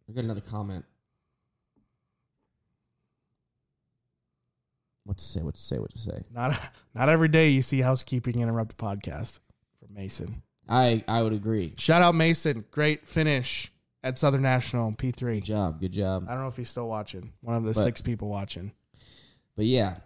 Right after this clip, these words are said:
Speaker 1: So all kinds of firsts here on Real Men of Genius.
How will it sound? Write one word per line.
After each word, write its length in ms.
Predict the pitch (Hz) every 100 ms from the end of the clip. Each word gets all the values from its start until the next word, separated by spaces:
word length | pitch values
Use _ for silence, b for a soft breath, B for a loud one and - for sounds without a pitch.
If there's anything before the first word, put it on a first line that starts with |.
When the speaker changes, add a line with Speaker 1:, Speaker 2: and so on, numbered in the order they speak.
| _ _ _ _ _ _ _ -
Speaker 1:
So 300 | 120 117 104
all 240 | - 135 135
kinds 300 | 127 117 98
of 100 | -
firsts 320 | 98 92 -
here 160 | 87 82
on 100 | 92
Real 160 | 92
Men 160 | 92 90
of 100 | 82
Genius. 600 | 98 92 76 76 -